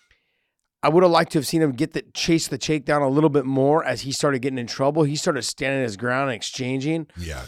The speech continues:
Speaker 2: that was not
Speaker 1: But
Speaker 2: working
Speaker 1: there's
Speaker 2: out well for him.
Speaker 1: Yeah, not a lot of guys have really kind of made him, made him wanna show them respect. Bibiano's kind of been the, the top dog over there for the longest
Speaker 2: Yeah.
Speaker 1: time.
Speaker 2: Yeah.
Speaker 1: And so <clears throat> not a lot of people are gonna make him,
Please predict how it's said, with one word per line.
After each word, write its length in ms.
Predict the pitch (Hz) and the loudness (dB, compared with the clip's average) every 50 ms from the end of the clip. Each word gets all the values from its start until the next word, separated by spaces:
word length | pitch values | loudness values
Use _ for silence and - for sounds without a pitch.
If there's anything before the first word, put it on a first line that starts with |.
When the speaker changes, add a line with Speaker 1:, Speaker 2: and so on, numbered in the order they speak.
| 80 90 | -4 0
Speaker 2:
that 180 | 104 107 110 101 | 2 2 4 2
was 120 | 98 - | 2 4
not 120 | 110 104 | 4 6
Speaker 1:
But 80 | 101 95 | 6 6
Speaker 2:
working 180 | 95 90 92 101 | 6 4 4 4
Speaker 1:
there's 60 | 95 90 | 4 4
Speaker 2:
out 100 | 87 85 | 2 2
well 120 | 85 80 | 2 0
for 200 | 78 - - 78 | 0 0 -6 -10
him. 120 | 76 73 - _ _ _ _ _ _ _ _ _ | -10 -12 -14 _ _ _ _ _ _ _ _ _
Speaker 1:
Yeah, 300 | - 175 175 202 214 220 - - | -16 -8 -6 -6 -6 -6 -8 -8
not 220 | 196 214 240 262 | -8 -6 -6 -4
a 20 | 285 | -2
lot 240 | 269 185 165 156 123 | 0 0 0 0 0
of 80 | 107 | -2
guys 300 | 101 117 107 113 120 110 | -6 -6 -4 -4 -4 -6
have 140 | 104 92 101 | -6 -8 -8
really 260 | 110 101 95 104 - | -8 -8 -8 -8 -10
kind 200 | - 120 123 113 | -10 -8 -8 -8
of 220 | 98 92 92 104 - - | -8 -10 -12 -18 -18 -16
made 340 | 107 110 110 110 110 107 101 | -12 -10 -8 -8 -8 -10 -8
him, 440 | 104 113 113 110 107 101 98 90 - _ _ _ _ _ _ _ _ _ _ _ _ _ _ _ _ _ _ - | -8 -6 -6 -6 -6 -8 -10 -14 -18 _ _ _ _ _ _ _ _ _ _ _ _ _ _ _ _ _ _ -12
made 260 | 113 123 139 143 127 | -8 -4 -4 -4 -4
him 160 | 127 131 117 | -4 -4 -4
wanna 160 | 117 117 107 98 | -4 -4 -6 -8
show 240 | - - 123 120 110 | -8 -6 -4 -4 -4
them 200 | 101 104 95 90 | -6 -8 -12 -12
respect. 600 | 92 90 - - - 107 - - _ _ - - _ _ _ _ _ _ _ _ _ _ _ _ - | -12 -14 -14 -12 -12 -14 -14 -14 _ _ -20 -20 _ _ _ _ _ _ _ _ _ _ _ _ -4
Bibiano's 380 | 156 165 185 185 185 156 131 | 0 2 2 4 2 2 0
kind 120 | - 156 139 | 0 0 0
of 60 | 127 | 0
been 120 | 131 127 | 0 -2
the, 160 | 120 113 104 - _ | -2 -6 -8 -12 _
the 140 | - 135 127 | -8 -6 -6
top 320 | - - 143 135 120 104 101 | -4 -2 -2 -2 -2 -2 -2
dog 260 | 120 110 104 101 98 | -2 -2 -2 -2 -4
over 140 | 98 95 92 | -8 -10 -10
there 140 | 92 95 92 | -10 -10 -12
for 120 | - - | -12 -10
the 100 | 101 101 | -10 -8
longest 380 | 98 98 98 98 95 90 107 143 | -8 -8 -8 -8 -4 0 2 2
Speaker 2:
Yeah. 80 | 170 160 | 2 2
Speaker 1:
time. 300 | 113 87 80 - - - _ _ _ _ - 90 | -2 -6 -14 -18 -20 -20 _ _ _ _ -20 -18
Speaker 2:
Yeah. 100 | 104 143 - | -18 -16 -12
Speaker 1:
And 160 | 131 120 110 | -10 -8 -6
so 420 | - - 127 120 120 110 107 107 - | -6 -4 -4 -2 -4 -4 -6 -8 -8
<clears throat> 40 | _ | _
not 680 | - 175 156 135 117 110 - _ _ _ 143 151 165 175 | -6 -6 -6 -6 -10 -12 -16 _ _ _ -4 -2 0 2
a 60 | 170 | 4
lot 180 | 160 156 147 139 | 4 4 2 2
of 80 | 127 - | 0 -4
people 280 | - 131 120 120 120 117 | -6 -8 -8 -6 -6 -6
are 100 | 113 110 | -6 -6
gonna 140 | 113 110 107 | -8 -8 -10
make 240 | 107 104 101 95 - | -10 -12 -14 -14 -14
him, 300 | 110 101 92 95 90 | -14 -14 -12 -14 -16